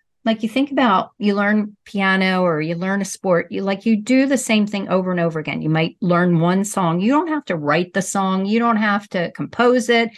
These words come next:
You don't have to do any of that. You just practice the song that's already written. But with art,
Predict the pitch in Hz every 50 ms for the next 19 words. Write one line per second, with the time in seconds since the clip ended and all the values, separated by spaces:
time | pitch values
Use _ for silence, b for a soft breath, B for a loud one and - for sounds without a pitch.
0 | B B B B B - 240 247 254 254 254 254 214 220 220 208 208 202 214 208
1 | 190 180 180 180 185 185 185 202 202 - - 208 196 202 202 214 202 - - 180
2 | - - 185 180 185 180 165 160 - 170 170 165 165 160 160 180 185 - - -
3 | - - 185 185 - 180 180 226 262 311 269 190 190 -